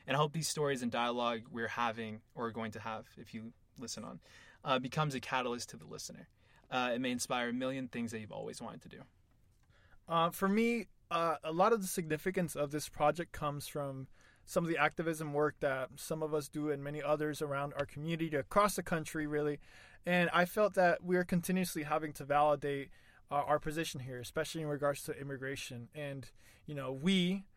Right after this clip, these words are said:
Speaker 2: or immigrants, have been here for over a century, for m-, much longer than what is perceived today. And I feel like this context for me and for my family was important. It's an important history to allow us to learn that our struggles, you know,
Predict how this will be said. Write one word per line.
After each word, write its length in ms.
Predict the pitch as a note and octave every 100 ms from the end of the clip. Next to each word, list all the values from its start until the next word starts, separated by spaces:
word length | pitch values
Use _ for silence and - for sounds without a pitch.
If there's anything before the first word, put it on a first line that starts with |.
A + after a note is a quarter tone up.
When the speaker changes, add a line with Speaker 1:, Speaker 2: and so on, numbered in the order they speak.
| _ - -
Speaker 2:
or 180 | C#3
immigrants, 640 | - F3 F3+ D#3+ D3+ - -
have 200 | - E3+
been 180 | D#3 E3+
here 180 | D#3+ D#3+
for 320 | - D#3 C#3 -
over 360 | F#3+ G3+ F#3+ E3
a 60 |
century, 520 | D#3+ F#3 G3 - C#3+
for 240 | B2+ C#3+ C#3
m-, 400 | C#3 C#3 - - -
much 680 | F3 E3+ E3+ F3 G#3+ - -
longer 460 | E3+ F3+ F#3+ E3
than 300 | D3 C#3+ C#3+ - - -
what 160 | D3+ D#3+
is 100 | D#3+
perceived 500 | - D3+ - E3 D#3
today. 440 | - D3 D#3 B2+ C3
And 80 |
I 80 | C#3+
feel 160 | C#3+ F3
like 220 | D#3+ - - - -
this 180 | D#3+
context 520 | - - E3+ E3+ D#3+ -
for 120 | D3+
me 360 | D3 E3 F#3
and 120 | F3 D3
for 140 | D3
my 160 | C#3+ C#3
family 400 | D#3+ D#3 E3 F3
was 360 | D3 C#3 C3
important. 600 | - D3+ - D3+ E3+ F#3 - - - -
It's 140 | -
an 140 | D#3
important 320 | C#3+ E3 D#3 C3+
history 380 | D#3 - E3+
to 180 | D#3 D#3
allow 180 | C#3 C#3+
us 80 | D3
to 40 | -
learn 300 | C3+ D3 D3+
that 300 | C#3+ D3 - - - -
our 140 | D#3 D3+
struggles, 760 | - F3+ E3 E3+ D#3 - -
you 100 | F3+
know, 260 | D3+ C#3 C#3